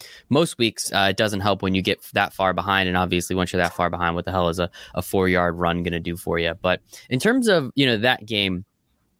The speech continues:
one thing that really stood out to me that I thought was crazy, and you're just looking at the box score here. We're not box score watching, but we definitely gotta pay attention. Joe Burrow had sixty-one pass attempts.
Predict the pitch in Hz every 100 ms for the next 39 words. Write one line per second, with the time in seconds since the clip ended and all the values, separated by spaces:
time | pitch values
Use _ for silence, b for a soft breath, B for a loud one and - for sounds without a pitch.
0 | _ _ _ 156 180 240 220 147 123 131
1 | 113 - 123 123 98 104 95 104 110 95
2 | 95 - 107 95 - - 95 92 87 87
3 | 90 90 98 98 90 90 90 90 - 90
4 | 85 90 90 120 120 113 104 - 98 98
5 | 101 - 90 87 95 131 131 101 92 85
6 | 101 87 - 120 92 85 B B B 127
7 | 147 185 175 131 160 - 139 131 113 95
8 | - - 90 110